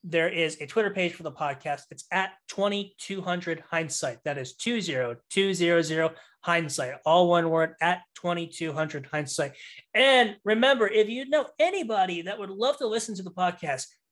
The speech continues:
let 'em know that we're on Anchor, Spotify, and Apple Podcasts. Hindsight is twenty slash two hundred. Please make sure to put the slash in between the twenty and two hundred. Hindsight is twenty slash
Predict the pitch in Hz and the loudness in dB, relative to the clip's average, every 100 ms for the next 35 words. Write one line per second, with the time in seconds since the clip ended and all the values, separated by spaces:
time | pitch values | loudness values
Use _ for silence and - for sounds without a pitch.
0 | - 240 320 302 311 208 160 170 180 180 | 0 4 4 6 6 6 4 0 0 0
1 | 151 151 185 247 247 240 240 - _ - | -4 -2 -2 0 4 4 4 -2 _ -12
2 | - 180 190 185 190 180 185 - - 151 | -2 0 0 -2 0 0 -2 -8 -20 -8
3 | 160 165 160 - 156 143 156 127 - _ | -4 -4 -6 -8 -6 -6 -8 -12 -14 _
4 | - 180 214 196 214 220 175 147 - - | -4 -2 0 0 0 0 -2 -8 -12 -6
5 | 180 190 180 - - 170 196 196 165 - | -4 -4 -6 -8 -10 -4 0 0 -2 -8
6 | - 165 165 156 147 135 165 180 170 - | -6 -4 -4 -6 -10 -8 -8 -8 -10 -8
7 | 180 165 170 165 147 - 165 156 151 180 | -10 -8 -12 -12 -12 -6 -4 -2 -4 -10
8 | 156 147 160 160 - 156 151 147 - 147 | -12 -12 -12 -14 -10 -8 -8 -10 -12 -14
9 | 135 147 139 139 135 117 165 165 165 156 | -12 -10 -10 -12 -14 -6 -6 -4 -2 -4
10 | - 160 147 - 160 156 151 - 151 139 | -4 -10 -10 -8 -6 -6 -8 -8 -6 -6